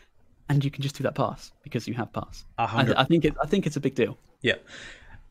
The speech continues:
Speaker 2: That's what I mean by if you get the opportunity to, to take a thrower or two throwers poten-, potentially instead of a lineman. So if you're doing a standard build for a tournament or something and you get a choice between taking a lineman and two fan factor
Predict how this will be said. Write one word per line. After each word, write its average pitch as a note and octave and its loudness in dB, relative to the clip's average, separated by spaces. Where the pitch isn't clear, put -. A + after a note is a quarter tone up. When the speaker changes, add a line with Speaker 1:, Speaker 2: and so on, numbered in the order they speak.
Speaker 2:
That's D#3 6
what D#3 12
I C3+ 12
mean C3 8
by A2 8
if C3+ 2
you C3+ 4
get D3 4
the D#3+ 4
opportunity C3 4
to, A2 2
to - -8
take C#3+ 2
a E3 0
thrower A2+ 0
or D3+ 0
two A3 0
throwers G3 2
poten-, E3+ -2
potentially A#2 0
instead A#2+ 2
of G#2+ 2
a A2 2
lineman. A2 2
So - -4
if B2+ -2
you're F3+ 6
doing C#3 0
a A2 -6
standard A2+ -4
build G2+ 0
for F#2+ -4
a F2 -4
tournament G2 -4
or E2 -8
something F2 -8
and F2+ -4
you F#2+ -4
get G2 -2
a F2+ -6
choice G#2 -2
between F#2+ -4
taking F#2+ -2
a F#2 -4
lineman G2+ -4
and F#2+ -6
two F2+ -2
fan G2+ -4
factor F2 -6